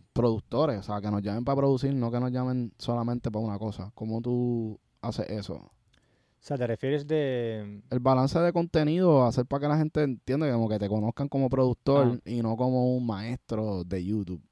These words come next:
Speaker 2: Ya. Bueno, realmente, claro, todos los productores me co-, bueno, todos, muchos me conocen por, por el contenido que hago, pero al fin y al cabo, como es contenido sobre producción, también me ha servido mucho como para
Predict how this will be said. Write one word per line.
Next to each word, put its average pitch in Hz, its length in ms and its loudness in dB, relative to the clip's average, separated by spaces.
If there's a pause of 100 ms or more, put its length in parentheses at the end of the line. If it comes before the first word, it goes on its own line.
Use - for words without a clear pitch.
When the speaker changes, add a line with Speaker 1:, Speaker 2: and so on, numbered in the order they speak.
Speaker 2:
Ya. 110 260 -4 (480)
Bueno, 165 160 -2
realmente, 151 360 -2
claro, 151 280 2
todos 123 220 0
los 139 100 0
productores 135 680 -2
me 135 200 -6
co-, 131 140 -4
bueno, 127 240 -8
todos, 107 380 -6
muchos 113 320 -6
me 123 120 -4
conocen 123 440 -4
por, 127 380 2
por 113 140 -2
el 107 80 -4
contenido 113 400 -4
que 117 100 -4
hago, 131 160 -2
pero 107 120 -4
al 98 60 -8
fin 117 100 -8
y 120 40 -4
al 117 120 -4
cabo, 127 280 -2
como 120 180 -2
es 107 80 -6
contenido 127 500 -4
sobre 131 320 -4
producción, 131 640 -4 (1040)
también 123 360 -2
me 139 80 0
ha 123 40 -4
servido 135 300 2
mucho 139 280 -2
como 113 680 -4
para 104 600 -2